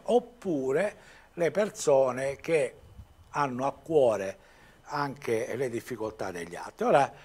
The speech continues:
vi faccio vedere du-, due immagini, ma domani intervisteremo anche, eh, il presidente del Rotary di Pozzallo,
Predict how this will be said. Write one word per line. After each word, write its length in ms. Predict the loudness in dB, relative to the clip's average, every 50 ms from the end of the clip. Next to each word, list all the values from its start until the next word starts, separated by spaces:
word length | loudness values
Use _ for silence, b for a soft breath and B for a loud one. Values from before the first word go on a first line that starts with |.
| B B B -20
vi 60 | -10
faccio 320 | -2 -2 -2 0 2 2 4
vedere 300 | 4 4 4 4 4 2
du-, 200 | 0 0 -2 -6 -10
due 320 | -14 -8 -2 0 0 2
immagini, 540 | 0 -2 -2 -2 -4 -4 -4 -8 -10 -10 -6
ma 260 | 0 0 0 0 0 -4 B B B B B B B B B B B
domani 560 | 0 2 2 4 4 4 4 2 0 -2 -6
intervisteremo 880 | -4 -2 -2 -2 -2 -2 -4 -6 -4 -2 -2 0 0 -2 -2 -2 -2
anche, 680 | 0 0 0 0 -4 -6 -10 -6 -2 -2 -2 -2 -4 B B B B B B B B -14
eh, 300 | -8 -6 -6 -4 -4 -4
il 80 | -6 -6
presidente 580 | -6 -6 -4 -2 -2 -2 -2 -4 -4 -4 -4
del 360 | -2 -2 -2 -2 -2 -2 -2
Rotary 540 | 0 2 2 2 2 2 0 -2 -2 -2 -4
di 220 | -4 -4 -4 -6 -2
Pozzallo, 720 | 0 2 2 2 2 2 4 4 4 2 0 -4 -6 -8